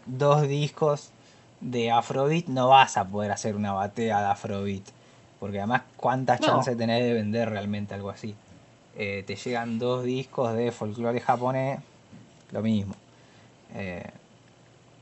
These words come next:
Speaker 1: entonces, bueno, la van armando y, y funciona. Y dependiendo del lugar del mundo, siempre va a ser distinta. No es lo mismo una batea de world music en Inglaterra que acá, eh, eh, tipo en, en Argentina lo más probable es que,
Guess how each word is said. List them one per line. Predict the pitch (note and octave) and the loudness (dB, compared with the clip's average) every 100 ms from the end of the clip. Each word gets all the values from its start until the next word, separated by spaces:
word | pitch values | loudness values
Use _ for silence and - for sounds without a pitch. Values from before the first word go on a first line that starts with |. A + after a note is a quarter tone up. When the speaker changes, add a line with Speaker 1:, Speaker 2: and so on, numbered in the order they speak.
| - | -4
Speaker 1:
entonces, | F#3 A3 F3+ | -2 0 0
bueno, | B2 A#2+ | 0 -2
la | A2 | 2
van | C3 F#3+ | 4 4
armando | D#3+ D3+ D#3+ E3+ | 4 4 4 2
y, | C#3+ - - - - - | -2 -4 -14 -20 -20 -8
y | A#2+ | -8
funciona. | - G#2+ A2 C3+ A2 G#2 - - - - | -6 -8 -6 -6 -6 -8 -14 -20 -20 -12
Y | A#2+ | -2
dependiendo | C3 C3 C#3 E3+ F#3+ G3+ | -2 0 0 4 6 8
del | |
lugar | F#3+ G3 G3 | 10 10 10
del | G3+ | 8
mundo, | G#3+ G#3+ G#3 A#3 | 6 6 4 0
siempre | - C3+ C3+ | -2 -2 0
va | |
a | B2 | 0
ser | C#3 | 0
distinta. | B2+ C3+ A#2+ G#2+ | -2 -2 -2 0
No | A#2 | 0
es | |
lo | B2+ | 0
mismo | B2+ C3 | -2 -4
una | B2+ A#2 | -2 -2
batea | A2+ C3 | 0 2
de | A#2+ | 2
world | A#2+ B2 | 2 0
music | C3 C3 C#3 - - - - - - _ - | -4 -8 -8 -10 -20 -20 -20 -20 -20 _ -6
en | A2+ | -2
Inglaterra | A2+ B2+ D#3 D#3 F#3 | -2 0 2 4 4
que | D3+ | 4
acá, | A2 C3 A#2 G#2 - - - | 8 8 8 4 -6 -20 -8
eh, | A#2+ G#2+ G2+ F#2+ - | -4 -2 -2 -4 -10
eh, | - C#2+ - - | -14 -16 -18 -12
tipo | A#2+ A2 G2+ | -8 -4 -4
en, | G2+ - | -6 -6
en | G#2+ | -6
Argentina | G#2 - A2+ C3+ B2+ | -6 -4 -4 -2 0
lo | A2+ | 0
más | A#2 | -2
probable | - B2+ A#2+ B2 C3+ | -2 0 0 0 -2
es | A#2+ | -4
que, | A2+ G#2 | -6 -6